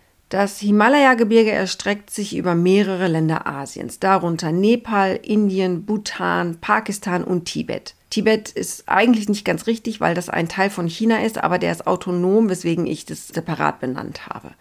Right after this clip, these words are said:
Es ist das höchste Gebirge der Erde und Heimat einiger der gewaltigsten Berge, die Menschen jemals bestiegen haben.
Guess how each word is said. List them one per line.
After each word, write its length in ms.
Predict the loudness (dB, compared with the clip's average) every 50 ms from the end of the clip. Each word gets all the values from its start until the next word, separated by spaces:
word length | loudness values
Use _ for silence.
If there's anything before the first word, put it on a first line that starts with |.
| _ _
Es 140 | 0 2 2
ist 180 | 0 -2 -2
das 180 | -4 -4 0 2
höchste 360 | 4 6 6 4 2 0 -2
Gebirge 380 | -2 0 2 6 6 6 6 6
der 200 | 4 4 4 4
Erde 340 | 2 4 2 2 2 0
und 240 | 0 0 -2 -2 -2
Heimat 400 | -2 0 2 4 4 4 4 2
einiger 640 | 0 0 0 2 2 0 0 0 0 0 0 -2 -4 -4 -6
der 80 | -6
gewaltigsten 800 | -4 -4 -4 0 2 2 2 2 0 -2 -6 -6 -8 -4 -4 0
Berge, 320 | 2 4 4 4 2 0 -2
die 120 | -2 0
Menschen 360 | 0 0 -2 -2 -4 -4 -2
jemals 380 | -2 0 0 -2 -2 -4 -6 -10
bestiegen 580 | _ -12 -12 -10 -8 -8 -6 -6 -6 -8 -8
haben. 380 | -8 -8 -8 -10 -10 -12 -14 -16